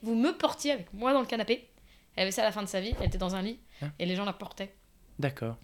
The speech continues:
Speaker 1: Pour la déplacer, parce qu'elle pouvait plus se déplacer. Et comme c'était Frida Kahlo,
Speaker 2: Ouais.
Speaker 1: très mauvais accent. Je sais pas quel accent j'ai fait.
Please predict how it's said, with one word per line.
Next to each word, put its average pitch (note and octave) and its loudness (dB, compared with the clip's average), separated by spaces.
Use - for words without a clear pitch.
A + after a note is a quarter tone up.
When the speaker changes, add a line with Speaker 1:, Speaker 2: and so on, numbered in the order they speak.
Speaker 1:
Pour F#3+ -2
la F#3+ 2
déplacer, F3+ -6
parce - -14
qu'elle F3+ -14
pouvait F#3+ -12
plus - -18
se - -14
déplacer. F#3 -12
Et E3+ -12
comme F3 -10
c'était - -8
Frida A#3 0
Kahlo, G3 -6
Speaker 2:
Ouais. B2+ 0
Speaker 1:
très - -12
mauvais F3 -10
accent. - -16
Je - -14
sais - -20
pas - -10
quel - -8
accent - -14
j'ai - -14
fait. - -12